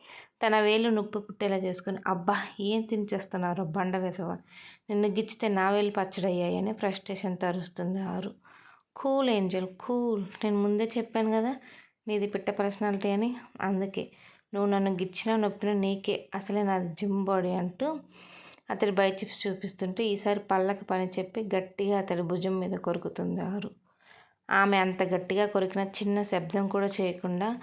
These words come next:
నిర్మలమైన ఫేస్‌తో ఆమె వైపు చూస్తూ ఉంటాడు అయాన్. చీమ కుట్టిన ఫీలింగ్ కూడా అతడి మొహంలో కనిపించకపోవడంతో అయాన్ షర్ట్ కాలర్ పక్కకు జరిపి తను కొరికిన చోటు చూడగా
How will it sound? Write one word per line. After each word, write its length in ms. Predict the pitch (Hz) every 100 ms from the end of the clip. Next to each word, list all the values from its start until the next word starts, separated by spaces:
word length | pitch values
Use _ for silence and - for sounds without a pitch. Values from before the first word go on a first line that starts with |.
| - - - _
నిర్మలమైన 640 | 202 208 208 226 226 214 208
ఫేస్‌తో 420 | 208 185 185 208
ఆమె 200 | 196 185
వైపు 260 | 185 185 185
చూస్తూ 400 | 196 185 180 190
ఉంటాడు 380 | 180 170 185 196
అయాన్. 300 | 185 180 175 - - - - _ -
చీమ 320 | - 240 240
కుట్టిన 380 | 240 226 214 208
ఫీలింగ్ 400 | 208 196 196 190
కూడా 200 | 196 196
అతడి 240 | 190 180
మొహంలో 420 | 180 180 185 190
కనిపించకపోవడంతో 1120 | 185 180 180 180 185 175 - 175 175 175 196 254 262 - - - _
అయాన్ 340 | - 208 202 202
షర్ట్ 300 | 208 190 -
కాలర్ 360 | 202 190 185
పక్కకు 360 | 190 185 190 190
జరిపి 320 | 185 180 180
తను 220 | 208 202 190
కొరికిన 400 | 190 185 190 202
చోటు 320 | 196 196 190
చూడగా 420 | - 175 180 214